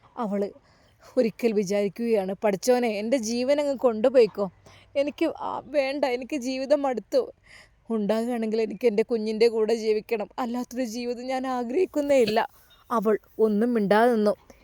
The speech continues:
എന്നാൽ ഈ സമയം സത്താറിനോട് ഉമ്മ പറഞ്ഞു, അത് സൗദക്ക് സമ്മതാണ് നിന്നെ കെട്ടാൻ. അതായത് ഓളിപ്പോൾ കാര്യമായിട്ടൊന്നും എതിർത്തൊന്നും പറയണില്ല. മോനെ, അതിനുള്ള ഒരുക്കങ്ങളൊക്കെ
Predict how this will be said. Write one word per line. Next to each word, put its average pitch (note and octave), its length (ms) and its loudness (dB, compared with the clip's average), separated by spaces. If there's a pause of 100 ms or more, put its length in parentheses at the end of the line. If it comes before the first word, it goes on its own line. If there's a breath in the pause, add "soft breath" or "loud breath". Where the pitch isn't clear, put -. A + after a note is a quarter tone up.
(100)
എന്നാൽ D#4 440 6
ഈ B3+ 160 0
സമയം D4 480 0
സത്താറിനോട് A#3 800 0 (320)
ഉമ്മ G3+ 280 -2
പറഞ്ഞു, F#3+ 320 0 (420)
അത് G3+ 240 2 (1120)
സൗദക്ക് F#3 440 -4
സമ്മതാണ് E3+ 640 -2 (1080 soft breath)
നിന്നെ F#3+ 320 -4
കെട്ടാൻ. F3 440 -4 (280)
അതായത് F3 640 -2 (360)
ഓളിപ്പോൾ G3+ 480 0
കാര്യമായിട്ടൊന്നും F#3+ 720 0 (120)
എതിർത്തൊന്നും G3+ 640 -2
പറയണില്ല. F3+ 640 -2 (1200)
മോനെ, G3 480 6 (140)
അതിനുള്ള G#3 320 6
ഒരുക്കങ്ങളൊക്കെ G#3+ 720 2